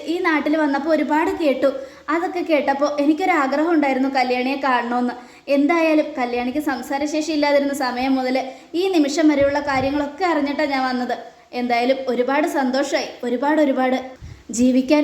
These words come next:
ഒരുപാട് കടമ്പകൾ താണ്ടിയിട്ടുണ്ടല്ലേ, ഒരുപാട് പ്രശ്നങ്ങൾ നേരിടേണ്ടി വന്നിട്ടുണ്ടല്ലേ,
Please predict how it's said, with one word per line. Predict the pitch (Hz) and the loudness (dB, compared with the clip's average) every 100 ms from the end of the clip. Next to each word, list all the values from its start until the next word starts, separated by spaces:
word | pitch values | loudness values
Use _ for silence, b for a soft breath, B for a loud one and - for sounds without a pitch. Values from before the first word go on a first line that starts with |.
| 294 | 2
ഒരുപാട് | 262 269 285 | 0 0 0
കടമ്പകൾ | 302 285 262 269 302 302 | 0 0 2 2 2 0
താണ്ടിയിട്ടുണ്ടല്ലേ, | 285 269 285 302 247 240 240 - B B | 0 0 0 0 0 0 -2 -4 B B
ഒരുപാട് | 247 247 285 330 | -4 -2 0 0
പ്രശ്നങ്ങൾ | 320 302 302 294 320 | 0 0 4 4 6
നേരിടേണ്ടി | 311 294 277 302 302 | 4 2 2 2 2
വന്നിട്ടുണ്ടല്ലേ, | 311 277 269 277 240 247 | 0 -2 -2 -2 -2 -4